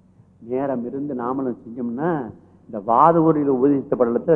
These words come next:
திருவாசகத்தை அப்படியே கொட்டி வச்சிருக்கிறது, கொட்டி வச்சிருக்கிறது. சிவம் அது பின்னால பார்ப்போம். அப்ப உபதேசம் என்பது யாருக்கு செய்யப்பட்டிருக்கிறது?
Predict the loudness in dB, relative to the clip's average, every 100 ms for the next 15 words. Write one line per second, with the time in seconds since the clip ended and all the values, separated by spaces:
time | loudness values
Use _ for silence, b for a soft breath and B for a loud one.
0 | 0 -2 6 6 6 0 -2 -4 -4 -4
1 | -4 2 0 2 0 0 -6 -8 -18 -20
2 | -20 -20 -20 -20 _ -20 _ -20 -20 -20
3 | -20 -20 _ _ _ -20 _ _ -10 -10
4 | -6 -8 -10 -18 -20 -20 -20 -20 -20 -20
5 | _ -20 -20 _ -20 -20 _ _ _ _
6 | 4 4 4 0 0 2 4 4 4 2
7 | 0 -6 -14 2 4 8 6 6 6 6
8 | 4 -2 0 2 2 4 2 0 -4 -4
9 | -4 -6 -4 -2 0